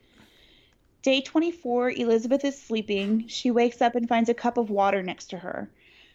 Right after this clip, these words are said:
Her voiceover says that she knows there was no water in the camp at that point, and even if nobody else believes her, it was a miracle. Um,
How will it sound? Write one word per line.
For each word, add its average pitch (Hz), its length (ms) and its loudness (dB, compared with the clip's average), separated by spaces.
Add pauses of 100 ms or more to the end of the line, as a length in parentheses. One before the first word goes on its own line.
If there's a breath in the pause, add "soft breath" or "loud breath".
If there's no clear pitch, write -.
(120 soft breath)
Her 269 160 2
voiceover 254 520 2
says 254 160 -2
that 226 160 -6
she 262 220 0
knows 240 260 4
there 247 100 0
was 214 180 -2
no 208 220 2
water 214 340 2
in 208 100 -2
the 208 80 -4
camp 202 280 -6
at 202 80 -8
that - 240 -4
point, 202 300 -6 (100)
and 214 180 -2
even 233 300 2
if 226 140 0
nobody 214 340 4
else 226 180 2
believes 208 440 -4
her, 180 340 0
it 208 80 2
was 196 160 0
a 202 60 2
miracle. 190 680 -2 (1040 soft breath)
Um, 202 460 0